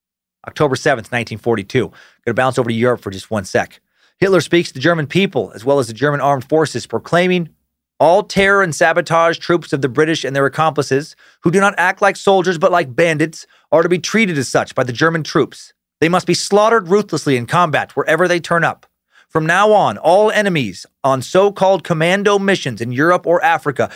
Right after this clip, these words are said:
challenged by German troops, even if they are to all appearances soldiers in uniform or demolition troops,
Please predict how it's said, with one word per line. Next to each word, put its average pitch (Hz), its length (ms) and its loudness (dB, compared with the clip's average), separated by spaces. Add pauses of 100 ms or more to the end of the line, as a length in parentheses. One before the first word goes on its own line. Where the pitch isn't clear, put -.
(140)
challenged 190 420 0
by 160 160 2
German 185 320 0
troops, 165 340 -2 (240)
even 220 220 0
if 247 80 2
they 202 140 2
are 180 240 4
to 165 160 -4
all 214 240 4
appearances 196 500 -2
soldiers 196 400 0
in 214 80 -2
uniform 170 480 0
or 139 100 0
demolition 185 540 0
troops, - 380 -2